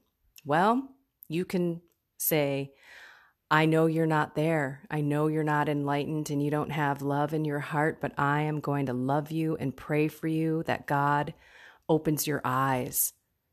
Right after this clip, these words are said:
and leave it at that. And you may get some people who unfriend you. Are they your friends really anyway? And you've, y-, but yet you have done something to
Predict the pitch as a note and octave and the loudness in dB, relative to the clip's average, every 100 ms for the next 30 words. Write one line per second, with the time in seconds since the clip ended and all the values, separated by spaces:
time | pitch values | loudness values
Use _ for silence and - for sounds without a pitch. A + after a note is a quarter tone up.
0 | _ _ _ - E3+ E3 E3+ F3+ G3 G3+ | _ _ _ -2 2 4 4 4 2 0
1 | F3 F#3 F3 A#2+ - _ _ _ - - | 0 -2 -4 -6 -14 _ _ _ -20 -18
2 | - F#3+ G3 A3+ A#3 A#3+ A#3 A#3+ A#3 - | 0 4 8 8 8 6 4 2 2 2
3 | A#3 A3+ B3 A#3+ A#3+ C4 - A#3+ B3 - | 2 0 -2 0 2 2 2 0 0 0
4 | A#3 B3+ G#3 D#3+ B2 - _ _ _ _ | 0 0 0 -2 -4 -12 _ _ _ _
5 | - G#3 A#3 B3+ B3+ - B3+ B3 A3 A#3 | -4 0 2 0 -2 -2 -2 0 0 0
6 | B3+ A#3 G3 B3+ C4 C#4+ D4 D4 - - | 0 0 0 0 0 -2 -4 -8 -14 -18
7 | _ _ _ _ _ _ F3+ F#3 A3 G#3 | _ _ _ _ _ _ 2 4 4 0
8 | - F#3+ - G3+ - G#3 G3 A3 B3 - | -6 -4 -2 -2 0 0 4 4 4 0
9 | F3+ G3+ A3+ A3 F3+ G3 F#3+ F3+ - F#3+ | -2 0 0 0 0 0 0 -2 -2 -2
10 | G3+ F3 C#3+ C3 - D#3 C#3+ | -2 -2 -4 -6 -6 -4 -6